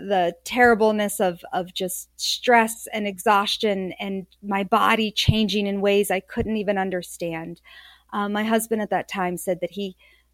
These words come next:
felt no connection to the child growing inside of me or me.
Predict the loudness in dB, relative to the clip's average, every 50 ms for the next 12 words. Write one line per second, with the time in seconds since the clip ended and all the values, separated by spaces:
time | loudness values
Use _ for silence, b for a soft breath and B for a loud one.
0 | _ _ _ _ 4 4 4 4 4 4 4 4 4 0 0 0 0 -2 -2 -4
1 | -2 -2 -2 -4 -4 -4 -4 -2 -2 -2 -4 -6 -10 -12 -10 -8 0 2 4 4
2 | 4 2 2 2 4 4 4 4 4 2 -2 -4 -2 0 0 2 2 2 0 -2
3 | -2 -4 -6 -6 -6 -6 -4 -4 -4 -4 -4 -6 -6 -6 -8 -10 -12